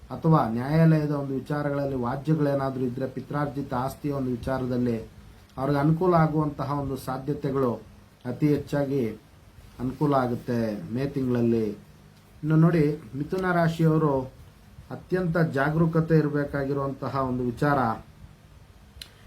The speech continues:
ಎಲ್ಲಿ ಅಂತಂದ್ರೆ ನಂಬಿಕೆ.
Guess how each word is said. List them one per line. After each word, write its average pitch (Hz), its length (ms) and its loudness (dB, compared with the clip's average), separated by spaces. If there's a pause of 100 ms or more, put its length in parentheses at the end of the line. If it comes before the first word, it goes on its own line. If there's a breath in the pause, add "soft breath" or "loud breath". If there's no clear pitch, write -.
(200 loud breath)
ಎಲ್ಲಿ 165 240 6
ಅಂತಂದ್ರೆ 143 680 0 (840)
ನಂಬಿಕೆ. 127 840 2